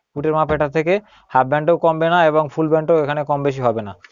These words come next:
তো বন্ধুরা, এ, আমাদের কামিজের বডিটা কাটা সম্পূর্ণ শেষ, এটাতে আর কোনো কাজ নাই। তো আমরা এখন এটা হাতাটা কাটবো। হাতাটা হবে কনুই হাতা। তো কনুই হাতা, আহ, সাধারণত সাড়ে দশ ইঞ্চি হয়।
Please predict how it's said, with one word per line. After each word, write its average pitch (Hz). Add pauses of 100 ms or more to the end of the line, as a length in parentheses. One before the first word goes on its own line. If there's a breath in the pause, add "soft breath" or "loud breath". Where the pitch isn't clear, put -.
(420 soft breath)
তো 147
বন্ধুরা, 170
এ, 156
আমাদের 156
কামিজের 160
বডিটা 156
কাটা 160
সম্পূর্ণ 151
শেষ, 156
এটাতে 147
আর 139
কোনো 147
কাজ 143
নাই। 135 (380 loud breath)
তো 143
আমরা 147
এখন 156
এটা 143
হাতাটা 147
কাটবো। 123 (1400 soft breath)
হাতাটা 147
হবে 156
কনুই 156
হাতা। 135 (840)
তো 135
কনুই 151
হাতা, 160 (420)
আহ, 135
সাধারণত 151
সাড়ে 147
দশ 143
ইঞ্চি 139
হয়। 117